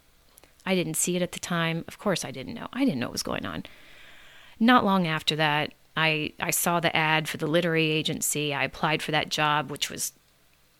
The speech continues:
so cool. I didn't even know what I was applying for, and it was awesome. It was perfect for me. Handling contracts at a literary agency with my English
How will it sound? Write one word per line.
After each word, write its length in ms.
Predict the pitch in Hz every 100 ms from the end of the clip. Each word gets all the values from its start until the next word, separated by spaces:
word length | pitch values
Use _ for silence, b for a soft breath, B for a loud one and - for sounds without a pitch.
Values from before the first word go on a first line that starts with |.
| _ _
so 420 | - - - 240
cool. 220 | 277 170
I 100 | 156
didn't 160 | 220 214
even 240 | 156 160
know 140 | 196 220
what 120 | 226
I 100 | 214
was 120 | 214
applying 380 | 220 226 208 208
for, 260 | 208 214 208
and 100 | 180
it 80 |
was 200 | 156 147 -
awesome. 440 | 180 202 226 214
It 80 | -
was 180 | - - -
perfect 540 | - 285 285 285 262
for 160 | - 247
me. 420 | 240 240 240 240 B B B B B
Handling 460 | B 240 254 254 240
contracts 600 | 220 240 233 240 226 -
at 120 | 160
a 40 | 151
literary 420 | 160 226 247 240
agency 600 | 240 233 233 - 240 233
with 220 | 190 170
my 120 | 165
English 500 | - 196 226 226 226